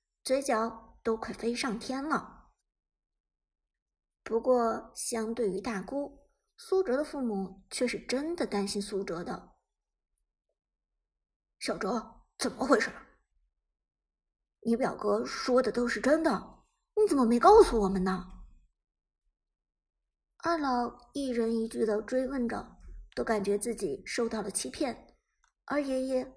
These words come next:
更是面色凝重，生怕自己引以为傲的孙子在事业上遇到什么挫折。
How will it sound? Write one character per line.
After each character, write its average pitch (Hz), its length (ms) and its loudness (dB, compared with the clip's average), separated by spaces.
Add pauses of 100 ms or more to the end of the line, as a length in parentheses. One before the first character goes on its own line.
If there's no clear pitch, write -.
更 254 180 -2
是 233 120 -2
面 226 200 0
色 226 160 -2
凝 196 240 0
重， 208 320 -2 (300)
生 247 240 -2
怕 247 100 -2
自 226 160 -6
己 185 400 -4
引 208 320 -2
以 226 80 0
为 185 180 -2
傲 254 140 -2
的 226 80 -4
孙 277 260 -4
子 - 380 -4 (260)
在 311 160 0
事 311 220 0
业 262 160 0
上 240 540 -4
遇 240 120 0
到 185 140 -4
什 - 140 -6
么 208 100 -4
挫 240 260 -2
折。 - 520 -8